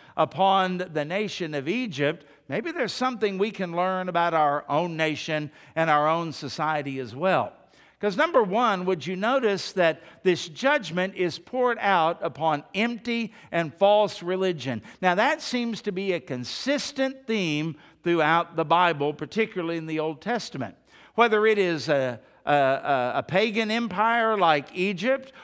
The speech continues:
or whether it is the people of God in Israel or in Judah, what happened? When their worship became empty, meaningless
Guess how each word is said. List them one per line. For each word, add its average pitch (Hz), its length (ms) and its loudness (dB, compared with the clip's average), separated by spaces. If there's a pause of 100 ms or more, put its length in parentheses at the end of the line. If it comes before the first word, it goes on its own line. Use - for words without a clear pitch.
(100)
or 202 140 6
whether 208 360 4
it 208 140 2
is 175 560 0
the 185 140 -4
people 180 360 -2
of 196 140 -4
God 196 460 2
in 117 180 -12
Israel 170 600 -2
or 196 160 0
in 208 160 -2
Judah, 202 480 -4 (300)
what 220 180 2
happened? 240 480 -2 (300)
When 196 180 2
their 185 480 2 (180)
worship 269 640 0
became 147 400 -4 (120)
empty, 262 680 -2 (180)
meaningless 233 960 0